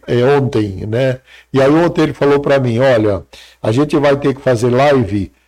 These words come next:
Ele tá escrevendo outro livro, eu dou assessoria pra ele, falou assim, "Vamos ter que nos falar com a, com live, porque até o final, até o Natal eu quero viajar por dez países."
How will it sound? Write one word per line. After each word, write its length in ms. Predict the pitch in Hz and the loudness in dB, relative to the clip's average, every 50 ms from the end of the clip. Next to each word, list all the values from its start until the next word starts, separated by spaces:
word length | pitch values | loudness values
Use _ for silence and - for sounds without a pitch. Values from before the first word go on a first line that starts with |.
| _ _ _ - | _ _ _ -10
Ele 100 | 110 110 | -10 -2
tá 120 | - 147 151 | 0 0 0
escrevendo 500 | 143 - - 127 113 123 127 117 127 151 | 0 0 -2 -2 0 0 0 0 0 0
outro 300 | 180 180 180 - 151 151 | 0 0 -2 -2 -2 -2
livro, 300 | 160 196 202 165 127 147 | 0 0 -2 0 0 0
eu 60 | 151 143 | 0 0
dou 120 | 147 147 | 0 0
assessoria 540 | 139 - - 139 131 - 139 123 123 127 123 | 0 0 -2 -4 -2 0 -2 0 0 0 -2
pra 140 | - 135 143 | -2 -2 -2
ele, 120 | 165 151 | -2 0
falou 120 | 135 147 135 | -2 -2 -4
assim, 240 | 120 - 127 110 - - - _ _ _ _ | -2 -4 -4 -6 -6 -10 -20 _ _ _ _
"Vamos 300 | - 117 135 147 143 143 | -4 -2 0 0 -2 -2
ter 180 | 151 156 139 139 | -2 -4 -2 -2
que 60 | 151 | -6
nos 140 | 139 131 - | -10 -8 -4
falar 260 | - 135 131 131 131 | -2 0 0 0 -2
com 160 | 131 - 127 | -2 -2 -2
a, 80 | 123 135 | -2 -2
com 180 | - - - 123 123 | -2 -4 -4 -2 0
live, 260 | 123 139 151 147 131 | 2 2 2 0 0
porque 480 | 139 135 123 - 139 131 127 120 123 - - _ _ _ _ | -4 -8 -8 -4 -2 0 0 -2 -4 -8 -20 _ _ _ _
até 260 | - 117 - - 160 | -10 -8 -2 -2 -2
o 80 | 170 165 | -2 0
final, 260 | - 147 143 139 139 139 | -2 -2 -2 0 -2 -2
até 200 | - - 147 160 | 0 0 0 0
o 40 | |
Natal 500 | 165 147 135 123 - 147 151 160 170 165 | 0 0 -2 -2 0 0 2 2 2 2
eu 100 | 160 147 | 0 0
quero 320 | 139 - 143 139 143 139 131 | 0 -2 -2 -2 -2 -4 -4
viajar 360 | 120 127 139 127 117 123 135 | -2 -2 -2 0 0 0 -2
por 160 | 135 - 131 120 | -2 -2 -6 -4
dez 220 | 123 131 127 120 | -2 -2 -4 -4
países." 600 | - - 107 95 85 82 82 - - - - - | -6 -6 -6 -6 -6 -10 -12 -12 -14 -14 -14 -18